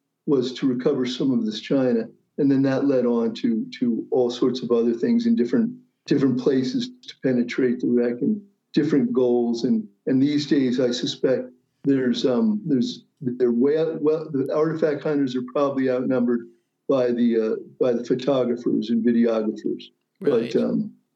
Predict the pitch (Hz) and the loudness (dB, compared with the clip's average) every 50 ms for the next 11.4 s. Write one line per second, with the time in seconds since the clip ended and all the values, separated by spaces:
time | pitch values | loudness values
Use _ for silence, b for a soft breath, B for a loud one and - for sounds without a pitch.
0 | _ _ _ _ _ _ _ _ - 175 180 262 233 - - - 262 190 143 117 | _ _ _ _ _ _ _ _ -2 0 2 2 2 0 0 0 0 2 2 0
1 | 101 95 95 - - - - - - - _ 175 151 151 151 - - - 107 - | 0 -2 -4 -6 -6 -6 -6 -6 -8 -6 _ -4 -4 -4 -6 -6 -6 -6 -6 -4
2 | - 170 135 123 120 117 120 - _ _ _ _ _ _ b b b b b b | -6 -6 -4 -4 -6 -8 -10 -16 _ _ _ _ _ _ b b b b b b
3 | _ _ _ _ - 127 123 123 120 127 123 123 123 - 143 147 147 143 143 160 | _ _ _ _ -12 -10 -10 -10 -10 -10 -10 -10 -8 -8 -8 -8 -8 -8 -10 -8
4 | 160 156 156 151 160 156 151 - 156 147 156 151 139 131 127 127 131 127 127 127 | -6 -6 -4 -4 -4 -6 -6 -8 -10 -8 -6 -6 -6 -6 -6 -8 -8 -8 -8 -10
5 | 123 123 127 127 123 131 131 127 - - 139 131 131 131 131 131 131 156 156 - | -10 -10 -10 -12 -12 -12 -10 -10 -8 -6 -6 -4 -4 -4 -4 -6 -8 -12 -16 -20
6 | _ _ _ - - 131 113 110 120 - - 143 143 - b b b b b b | _ _ _ -12 -10 -10 -8 -8 -8 -10 -10 -12 -14 -18 b b b b b b
7 | b b b b b b b b b _ _ _ _ _ _ 180 - 151 139 131 | b b b b b b b b b _ _ _ _ _ _ -10 -6 -6 -4 -4
8 | 131 127 131 127 127 123 117 120 - - 123 113 110 123 123 - 123 120 117 117 | -4 -6 -6 -6 -6 -8 -8 -10 -10 -8 -8 -8 -8 -10 -12 -12 -12 -12 -12 -12
9 | 110 113 120 120 113 110 117 131 - 175 - _ _ 143 135 135 131 127 123 120 | -12 -12 -12 -14 -14 -16 -18 -20 -20 -20 -20 _ _ -6 -6 -4 -4 -4 -4 -4
10 | 120 117 117 117 127 151 160 - _ - - - - 170 165 160 165 160 151 147 | -6 -8 -10 -12 -16 -18 -20 -20 _ -20 -14 -6 -4 -4 -2 -2 -2 -2 -2 -2
11 | 139 135 135 135 131 127 127 120 | -2 -2 -2 -2 -2 -2 -4 -6